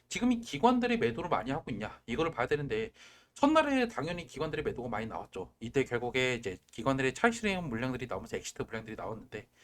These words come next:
중요한 거는 그 뒤에 다시 한번 고점을 갱신할 때마다 결국 꾸준하게 사억 대 매도 물량들이 나오고 있다라는 거예요. 근데 그 양이 지금 점점 줄어들고 있다라는 거는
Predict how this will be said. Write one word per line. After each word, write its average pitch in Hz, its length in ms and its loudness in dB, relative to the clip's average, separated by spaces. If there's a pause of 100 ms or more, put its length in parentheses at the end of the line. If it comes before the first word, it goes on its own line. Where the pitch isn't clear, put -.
(440)
중요한 262 300 6
거는 262 220 6
그 208 160 2
뒤에 185 240 2
다시 139 220 0
한번 165 160 -2
고점을 147 300 -2
갱신할 120 380 -2
때마다 113 520 -4
결국 139 320 -4
꾸준하게 208 420 0
사억 - 400 -4
대 151 100 -2
매도 117 220 -4
물량들이 113 340 -4
나오고 101 300 -4
있다라는 98 640 -4
거예요. 85 160 -8 (320)
근데 226 180 4
그 233 160 4
양이 131 340 6
지금 - 200 -6
점점 135 420 -2
줄어들고 147 460 0
있다라는 139 420 2
거는 113 260 -6